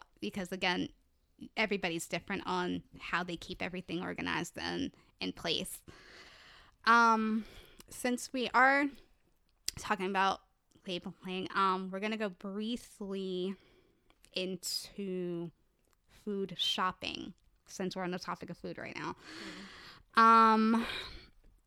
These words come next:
Speaker 1: this is very important. Um, I've heard a lot of stories that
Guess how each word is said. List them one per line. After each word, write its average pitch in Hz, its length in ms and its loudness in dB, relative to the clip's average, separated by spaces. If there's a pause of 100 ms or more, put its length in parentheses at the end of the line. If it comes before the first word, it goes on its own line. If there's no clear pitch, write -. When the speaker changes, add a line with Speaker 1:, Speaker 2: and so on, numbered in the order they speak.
(120)
Speaker 1:
this 226 160 4
is 277 120 6
very 233 260 4
important. 220 520 4 (920)
Um, 190 640 6 (1200)
I've 208 300 8 (480)
heard 233 240 0
a 226 60 0
lot 196 180 2
of 202 80 -6
stories 185 380 -4
that 180 260 0